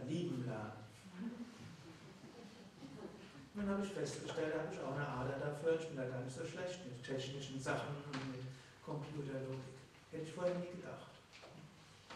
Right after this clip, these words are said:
So viel steckt da und so viel verändert sich auch. Die Persönlichkeit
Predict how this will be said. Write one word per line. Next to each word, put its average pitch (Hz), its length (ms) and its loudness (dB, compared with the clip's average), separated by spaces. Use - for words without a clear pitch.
So 214 160 10
viel 240 340 10
steckt 202 400 4
da - 400 6
und 196 160 0
so - 120 2
viel 208 140 6
verändert 220 580 4
sich - 220 0
auch. 135 200 0
Die 160 40 0
Persönlichkeit 175 760 8